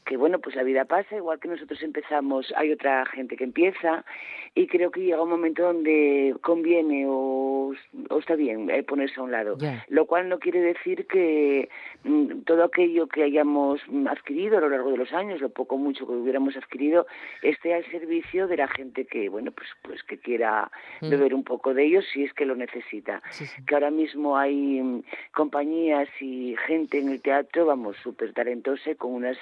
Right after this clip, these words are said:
Speaker 1: iniciativa tremenda.
Speaker 2: Ya, ya.
Speaker 1: Pero bueno, ahí estamos. Si algo necesitan, ahí estamos.
Speaker 2: Exacto. Ahí está Rosa Garnacho y Chus Casado para, para aportar sobre todo su conocimiento. Oye, mucho han cambiado las cosas cuando hace cuarenta y dos años empezaba este,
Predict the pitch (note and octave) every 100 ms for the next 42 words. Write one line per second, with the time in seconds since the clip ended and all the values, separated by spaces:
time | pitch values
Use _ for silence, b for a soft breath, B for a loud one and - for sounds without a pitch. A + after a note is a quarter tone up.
0 | - C#3 C#3+ C3+ C3 B2+ C#3+ D#3+ - A#2+
1 | A#2 G#2+ F#2 - _ B B B2+ A#2 C3+
2 | D3 D#3 D#3 D3+ E3+ - C3 A#2+ B2 -
3 | C#3+ D3+ D3 C#3+ D3 D3 G3 G#3+ E3 C3
4 | B2 C3 A2 G#2 G#2 G#2 - C#3 C3+ D3
5 | C3+ - A#2 A2 - B2 C3 - B2+ C3
6 | C3+ A#2+ B2+ B2+ C#3 A#2 C3 - A#2+ B2
7 | A#2 A#2+ - A#2 A2+ - B B - B2
8 | B2+ B2+ A#2+ C#3 B2+ C3+ A#2+ A2 B2+ A#2+
9 | B2 B2 A#2+ A#2+ A#2 A2+ A#2+ B B B
10 | C3+ D3+ D3 D3+ B3 C4+ F#3+ D3+ C#3+ B2
11 | A2+ - A#2 A#2 B2 B2 - A#2+ A#2 A#2
12 | B2 C3 C3 B2+ B2 C3+ B2+ B2+ C3 A#2+
13 | A#2 A#2 B2 B2 - C#3